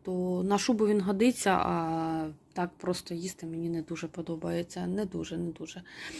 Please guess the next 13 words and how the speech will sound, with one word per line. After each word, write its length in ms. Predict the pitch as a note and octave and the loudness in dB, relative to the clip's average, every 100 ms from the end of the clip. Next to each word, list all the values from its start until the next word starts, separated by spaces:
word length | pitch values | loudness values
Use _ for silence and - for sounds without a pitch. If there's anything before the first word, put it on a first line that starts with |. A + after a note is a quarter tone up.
| - - - - | -14 -16 -14 -10
Е, 160 | G3+ G3 | -4 -2
в 140 | F#3+ | -2
польському 880 | - B3+ D4 D4 - B3 G#3+ A3 G#3 - - - - | -2 6 6 6 2 0 2 0 -2 -6 -20 -20 -12
цілий 320 | - A3+ G3+ | 0 2 4
оселедець 640 | G3 G#3 G#3 G3 F#3 F#3 | 2 2 2 4 2 0
не 120 | G3 F#3+ | -2 -4
продається, 640 | - F#3 G3 C4+ E4+ C4 | -4 0 6 6 6 4
я 140 | C4 | 4
не 120 | B3+ | 4
бачила, 560 | A#3+ A#3+ A#3+ - A3 G#3+ | 6 6 6 2 -2 -4
тільки 320 | - A#3+ - | -2 -2 0
продається 500 | G3+ F#3+ G3 G3+ F#3+ | -2 0 0 0 0
скумбрія, 880 | F3+ - G#3+ G3+ F#3 F#3 F3+ F3 E3+ | -6 -2 -2 2 2 4 4 2 0